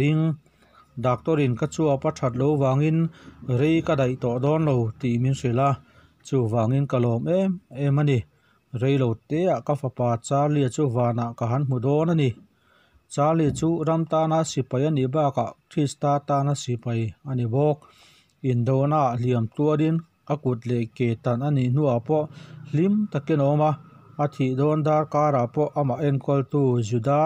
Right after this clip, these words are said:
dak tur tan Isua Krista lo rin ve theih nan a ṭawng trai sak a ni. Chu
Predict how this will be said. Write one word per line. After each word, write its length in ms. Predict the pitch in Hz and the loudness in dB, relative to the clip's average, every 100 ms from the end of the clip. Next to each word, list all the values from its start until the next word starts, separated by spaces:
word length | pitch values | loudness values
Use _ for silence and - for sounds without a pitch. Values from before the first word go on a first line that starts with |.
| 165 | 2
dak 160 | 127 113 - | 0 -2 0
tur 160 | 147 - | -2 0
tan 260 | 147 143 156 151 - - _ 131 | 2 2 2 -2 -12 -20 _ -4
Isua 260 | 117 147 147 | -2 -2 -4
Krista 460 | - 143 131 - 139 120 113 | -2 -2 -2 -2 0 2 0
lo 80 | 117 117 | 0 0
rin 180 | 143 110 | 0 0
ve 100 | 113 110 | -2 -4
theih 180 | 117 117 131 | -6 -2 0
nan 240 | 135 147 151 - _ _ 135 | 2 2 0 -6 _ _ -4
a 20 | 143 | -2
ṭawng 180 | 131 117 | -2 -2
trai 220 | 143 123 113 - | 0 0 0 -4
sak 180 | 117 143 | -4 0
a 20 | |
ni. 180 | 143 127 107 - _ _ _ _ - - _ _ _ - | 2 2 0 -6 _ _ _ _ -20 -20 _ _ _ -6
Chu 140 | 127 | -2